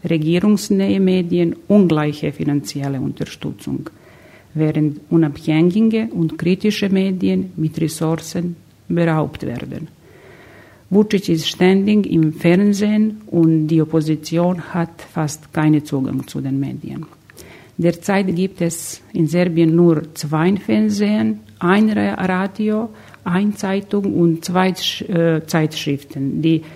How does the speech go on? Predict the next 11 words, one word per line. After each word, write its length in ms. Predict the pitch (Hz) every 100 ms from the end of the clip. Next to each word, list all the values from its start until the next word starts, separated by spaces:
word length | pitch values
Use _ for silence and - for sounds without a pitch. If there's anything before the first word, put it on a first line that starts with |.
| -
nach 340 | - 170 170 165
professionellen 800 | 160 156 160 - 156 156 160 160
Standards 680 | 160 160 160 156 127 - 143
arbeiten 640 | 135 135 143 - 143 139 -
und 160 | 175 160
ständig 640 | - 151 165 170 190 180 - - -
von 240 | - 160
Regime 400 | 143 156 147 151
natürlich 500 | 139 135 151 143 139 - - - -
angegriffen 840 | 139 143 139 - 139 - 135 139
werden. 460 | 143 - 156 -